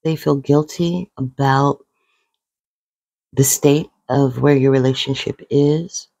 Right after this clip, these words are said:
Um, they feel ashamed that they could not, that they could not guide this relationship, um,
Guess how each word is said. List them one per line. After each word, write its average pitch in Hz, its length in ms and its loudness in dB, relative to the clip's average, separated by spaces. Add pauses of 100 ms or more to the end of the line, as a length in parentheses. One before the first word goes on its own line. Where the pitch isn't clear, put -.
(500)
Um, 127 540 -2 (320)
they 151 120 4
feel 151 280 0
ashamed 151 580 -2 (120)
that 135 300 -2
they 143 140 0
could - 360 -2
not, 135 380 0 (2250)
that 143 140 0
they 131 120 6
could 165 440 -2
not 135 500 2 (2500)
guide 127 760 0 (360)
this 139 260 -2
relationship, 135 1000 -2 (560)
um, 123 540 -2